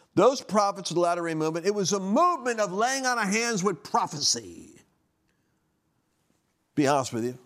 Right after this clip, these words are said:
I wouldn't be sitting here talking to you if I didn't had it happen to me. My s-, my pastor, my spiritual mom was a latter rain prophetess, Pastor Mallet. She laid hands on me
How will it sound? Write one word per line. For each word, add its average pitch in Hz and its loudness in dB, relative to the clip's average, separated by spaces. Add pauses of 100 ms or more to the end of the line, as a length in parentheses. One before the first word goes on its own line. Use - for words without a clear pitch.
(140)
I 147 6
wouldn't 147 -4
be 147 -4
sitting 151 -8
here 151 -4
talking 156 -2
to 165 -4
you 165 -2
if 120 0
I 127 2
didn't 131 -6
had 135 -2
it 143 -4
happen 156 -4
to 165 -6
me. 165 -4
My 127 -2
s-, - -8
my 135 -2
pastor, 156 -2 (400)
my 143 2
spiritual 170 -4
mom 143 0
was 131 -6
a 135 -4
latter 139 -2
rain 147 -6
prophetess, 143 -4 (140)
Pastor 123 -2
Mallet. 131 -2 (1300)
She - -2
laid 151 4
hands 127 -6
on 147 -4
me 190 -6